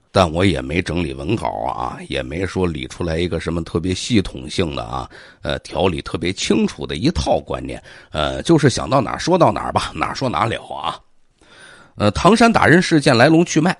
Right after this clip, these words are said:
大家呢都很清楚了，那个视频相信大家也看过了。这是对社会公序良俗和社会大众安全感的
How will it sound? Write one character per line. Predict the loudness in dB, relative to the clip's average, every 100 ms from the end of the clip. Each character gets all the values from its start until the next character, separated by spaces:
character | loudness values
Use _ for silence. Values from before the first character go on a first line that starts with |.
| _ _
大 | 2
家 | 2 2 0
呢 | -2 -8 -12 _ -4
都 | 4 4
很 | 4 -6
清 | -2 0 0
楚 | -4
了， | -6 -6 _
那 | -8 -2 -2
个 | -2 -4
视 | -2 -2
频 | -2 -4
相 | -2 -4
信 | -4 -4
大 | -4
家 | -2 -4
也 | -4
看 | -2 -2
过 | -2 -8
了。 | -10 _ _ _ -20 -20 0
这 | 4 4
是 | 4 0
对 | 2 2 4
社 | 2 0 2 4 4
会 | 4 2
公 | 4 2 4
序 | 2
良 | 2 2 0
俗 | 0 -4
和 | -4 -4
社 | 0 2 2
会 | 0 -2
大 | 0 -2
众 | -2 -2
安 | 4 4 4
全 | 0 -2
感 | -2 -6 -4
的 | -6